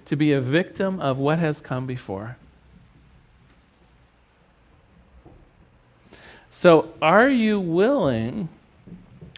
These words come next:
to see what's undesirable in your life? Are you willing to look honestly at your life right now and the way you feel about it? Are you willing to not settle for just what you've been dealt? I've heard people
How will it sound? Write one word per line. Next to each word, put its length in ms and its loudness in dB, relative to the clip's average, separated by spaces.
to 140 -4
see 200 -4
what's 360 0
undesirable 800 2
in 120 -4
your 140 -4
life? 280 -4
Are 80 8
you 140 10
willing 260 6
to 80 2
look 220 2
honestly 800 2
at 200 0
your 200 2
life 400 2
right 240 4
now 400 -2
and 100 2
the 80 4
way 140 4
you 140 2
feel 340 -2
about 320 2
it? 100 -2
Are 120 6
you 140 8
willing 400 6
to 120 0
not 440 2
settle 480 4
for 180 -4
just 300 -4
what 180 0
you've 240 0
been 300 -4
dealt? 480 -2
I've 180 0
heard 160 0
people 460 0